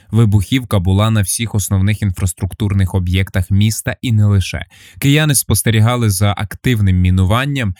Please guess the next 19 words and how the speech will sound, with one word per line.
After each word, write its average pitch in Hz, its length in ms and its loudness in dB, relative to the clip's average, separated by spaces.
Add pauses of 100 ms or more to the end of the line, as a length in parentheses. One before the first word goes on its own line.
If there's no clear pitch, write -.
(140)
їм 127 220 2
розповідали, 120 600 0
що 104 180 -4
це 117 200 -2
Н 110 120 0
К 107 100 0
В 104 140 0
Д 123 160 -2
переховує 104 720 0
архіви. 98 500 -4 (240)
Очевидець 135 640 0
тих 123 200 -2
подій 117 420 0
Дмитро 98 440 0
Малаков 104 560 0
згадував, 98 540 0
що 117 220 -2
люди 117 380 2
здогадувалися, 95 1000 0